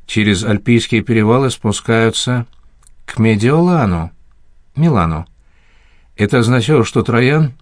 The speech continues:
решительно двинулся вглубь Италии. Ларций недоумевал.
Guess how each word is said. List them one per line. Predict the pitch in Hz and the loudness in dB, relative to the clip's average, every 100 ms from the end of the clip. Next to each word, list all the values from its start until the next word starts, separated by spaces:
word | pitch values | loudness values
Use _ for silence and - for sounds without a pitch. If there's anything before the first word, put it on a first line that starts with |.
| _ _ - - - | _ _ -20 -20 -4
решительно | 98 107 - 120 117 120 113 | 0 0 0 0 0 0 0
двинулся | 101 117 123 113 123 | 0 2 0 -2 -2
вглубь | 113 123 127 | 0 0 0
Италии. | 131 165 151 117 80 - - _ _ _ - - _ _ _ - | -4 -2 0 0 -2 -6 -18 _ _ _ -20 -20 _ _ _ -10
Ларций | 87 95 95 - 110 | -2 0 -2 -2 0
недоумевал. | 110 123 131 165 175 135 82 | 0 0 2 2 2 0 -2